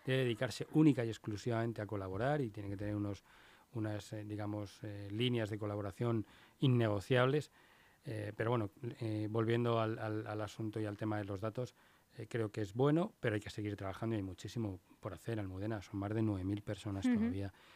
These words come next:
Speaker 1: en desempleo y algunas de ellas, no pocas, coinciden en, dentro de la misma unidad familiar. Y eso sí que es alarmante.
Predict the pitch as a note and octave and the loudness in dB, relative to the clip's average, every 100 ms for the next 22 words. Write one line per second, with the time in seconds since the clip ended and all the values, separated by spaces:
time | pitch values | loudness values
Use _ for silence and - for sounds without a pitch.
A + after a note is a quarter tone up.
0 | - _ G#2 G2 F#2+ G#2 F#2 G#2+ A2+ B2 | -20 _ -4 -4 -4 -6 -4 0 2 2
1 | - - - C3+ A2+ A2 A#2 D3 C#3+ - | -2 -20 -4 2 4 4 6 6 4 0
2 | - A#2 A2+ A2 C3+ C3 A#2+ B2+ A#2+ C#3+ | -6 0 2 4 2 2 6 6 8 6
3 | C#3 D3+ - A2 G2 G#2+ G#2+ A#2 G2+ G2 | 6 2 0 -2 -2 -2 0 0 -4 -4
4 | G#2 A#2 A#2 G2 G2+ A2+ G#2 F#2+ - G2 | -4 -2 -2 -4 -4 -4 -4 -6 -8 -8
5 | F2+ G#2+ - - - - - G#2+ A2 - | -6 -6 -8 -20 -20 -14 -6 -4 -4 -6
6 | - F#2 F#2 - - G2+ G2 F2+ - | -8 -10 -12 -18 -16 -10 -8 -8 -14